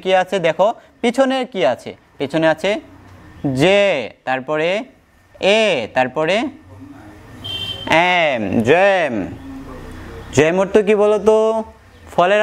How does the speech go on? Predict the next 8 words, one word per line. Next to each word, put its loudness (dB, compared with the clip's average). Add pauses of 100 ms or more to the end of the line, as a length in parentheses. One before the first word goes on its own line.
আচার। 2 (720)
হুম, 2 (800)
তারপরে 4 (140)
শেষে, 4 (120)
একদম -2 (140)
শেষ, 0 (760)
দেখো 2 (100)
শেষে 0